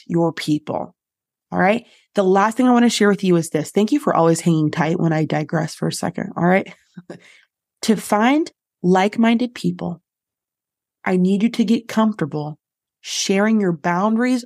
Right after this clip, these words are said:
early on and engaging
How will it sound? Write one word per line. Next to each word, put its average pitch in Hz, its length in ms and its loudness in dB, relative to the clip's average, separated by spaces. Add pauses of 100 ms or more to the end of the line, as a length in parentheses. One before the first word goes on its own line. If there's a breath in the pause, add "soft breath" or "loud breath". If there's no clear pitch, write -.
early 240 360 2
on 208 380 -2 (300)
and 196 180 0
engaging 190 1120 0